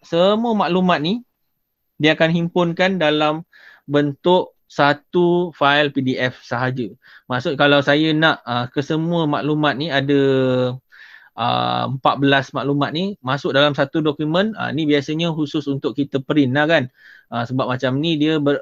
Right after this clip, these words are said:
berasingan kan. Ni dokumen ni dokumen berasingan. Tapi kita nak dokumen tu semua dikompilekan dalam satu, jadi kita boleh gunakan merge in a single document.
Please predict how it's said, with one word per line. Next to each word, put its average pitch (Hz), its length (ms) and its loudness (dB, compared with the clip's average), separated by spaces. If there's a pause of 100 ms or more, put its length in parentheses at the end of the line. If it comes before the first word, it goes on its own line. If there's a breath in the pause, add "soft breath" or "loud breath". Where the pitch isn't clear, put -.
berasingan 135 800 -2
kan. 147 240 -4
Ni 147 160 -2
dokumen 147 480 -2
ni 190 160 0
dokumen 135 320 -4
berasingan. 139 480 -4
Tapi 143 240 -6
kita 151 240 -4
nak 139 160 -2
dokumen 156 400 -2
tu 208 160 -2
semua 196 400 0 (480 soft breath)
dikompilekan 156 960 0
dalam 143 240 0
satu, 240 400 -4
jadi 143 160 0
kita 143 240 -6
boleh 135 240 -4
gunakan 131 480 -4
merge 156 420 -4 (140)
in 143 240 -4
a 127 80 -6
single 131 560 -2 (420 loud breath)
document. 127 640 -2